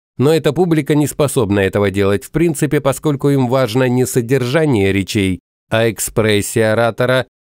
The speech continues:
его брутальные обороты, если это текст, или ужимки и позы, если это видос.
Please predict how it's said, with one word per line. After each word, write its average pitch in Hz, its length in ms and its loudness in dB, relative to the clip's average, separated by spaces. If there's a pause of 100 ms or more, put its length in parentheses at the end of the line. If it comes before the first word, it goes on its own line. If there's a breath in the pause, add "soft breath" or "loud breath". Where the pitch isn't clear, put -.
его 151 260 0
брутальные 107 640 0
обороты, 131 580 0 (160)
если 123 480 0
это 127 220 0
текст, - 480 -4 (220)
или 156 300 2
ужимки 139 600 0
и 147 420 0
позы, 104 600 0 (100)
если 107 500 0
это 113 500 0
видос. 98 840 0